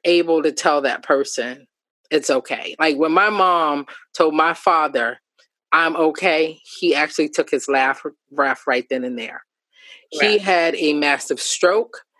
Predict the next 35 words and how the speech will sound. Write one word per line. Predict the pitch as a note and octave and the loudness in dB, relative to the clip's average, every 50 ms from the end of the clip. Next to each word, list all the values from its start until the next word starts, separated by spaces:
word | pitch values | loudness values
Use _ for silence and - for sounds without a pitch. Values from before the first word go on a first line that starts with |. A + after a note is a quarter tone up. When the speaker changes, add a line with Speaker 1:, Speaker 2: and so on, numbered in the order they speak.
| _ _ _ _ _ | _ _ _ _ _
Speaker 1:
and | - D#3 D3+ | -6 -6 -2
he | C#3 E3 F3 | -2 -2 -2
stayed | - - - F#3+ F3+ F3 F3 | -2 -2 2 2 2 4 4
around | E3+ D#3 D3+ D#3+ E3 E3+ E3+ E3 - - _ | 2 2 2 2 2 2 0 -2 -4 -4 _
for | - - - - | -2 -2 0 2
almost | E3 E3+ F#3 F#3 G3 G3 F#3+ F3+ - - | 2 2 2 2 2 0 -2 0 0 0
a | D#3 | -2
year. | C#3 C#3 D3 E3 D#3 B2+ G#2 - - - _ _ - - - - - | -2 0 -2 -2 0 0 -2 -6 -10 -14 _ _ -20 -20 -20 -4 -2
And | E3 E3 | 0 0
I | D#3+ D#3+ | 0 -2
think | - - A3 A3+ A3 | 0 0 0 0 -2
he | - G#3+ E3 | -4 -8 -2
did | C#3+ E3+ F3 D#3+ | 0 0 2 2
that | F3 D#3 C3+ C#3+ | 2 0 0 0
because | D#3+ D3+ - F#3 D#3 D3 C#3+ C#3+ C#3 - - _ _ _ _ _ _ _ _ | -4 0 2 2 2 2 2 0 -2 -2 -10 _ _ _ _ _ _ _ _
his | _ - F#3 E3 - | _ -2 -2 -2 0
family | - - F3+ E3 D#3+ D#3 D#3 D3+ | 2 2 2 2 2 2 0 0
was | C#3 C3+ C3 - | 0 -2 -4 -2
crazy. | - - D#3+ D#3 D3+ D#3 - F3 F#3 G3+ A3 _ _ _ _ _ _ - - - - _ _ _ _ - _ _ _ _ _ | -2 0 0 0 0 -2 -4 -6 -8 -8 -10 _ _ _ _ _ _ -16 -16 -16 -18 _ _ _ _ -20 _ _ _ _ _
Speaker 2:
Mm-hmm. | - F3 E3+ F3 E3 D#3+ D#3 E3+ F3 | -10 -6 -4 -4 -4 -4 -6 -2 0
Speaker 1:
And | G#3 G3+ G3 | 2 2 2
he | F#3+ G3 G#3 | 2 2 2
wanted | F#3 G3 G3+ G3 F#3+ F#3+ F3 | 2 4 4 4 2 4 2
us | F3+ E3 - | 2 0 0
to | - - | -2 -2
heal, | D#3 - - F3 E3 E3+ E3+ E3 F#3+ B3 C4+ A3+ _ _ _ _ _ _ - - - D#3+ | -2 0 2 2 4 4 4 2 0 -2 -6 -10 _ _ _ _ _ _ -20 -20 -4 0
and | D#3 E3+ | 0 2
he | F3 E3+ | 2 4
Speaker 2:
Mm-hmm. | D#3+ | 4
Speaker 1:
wanted | F3 F3 E3+ E3+ D#3+ | 4 4 2 2 2
us | E3+ E3 D3+ - | 2 0 0 -2
to | - D#3 | -2 -2
come | - - F3 D#3 D#3 | 0 0 0 0 2
together. | D3 E3 D3+ - C#3+ C#3+ D3 C#3 D3+ D#3+ F3 F#3+ F3+ _ - - - - _ _ _ | -2 -4 -2 0 0 0 2 2 0 0 0 -2 -8 _ -20 -20 -20 -20 _ _ _
And | E3+ E3 D#3+ D#3 | 0 0 0 0